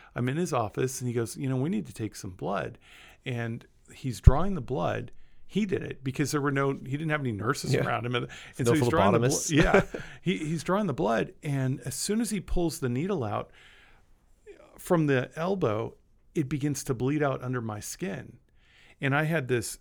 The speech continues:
Speaker 1: I, I started, my
Speaker 2: Ew.
Speaker 1: whole arm,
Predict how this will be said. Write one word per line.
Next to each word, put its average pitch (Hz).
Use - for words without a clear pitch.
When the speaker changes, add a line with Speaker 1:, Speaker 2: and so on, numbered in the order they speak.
Speaker 1:
I, 127
I -
started, 135
my 131
Speaker 2:
Ew. 117
Speaker 1:
whole 185
arm, 127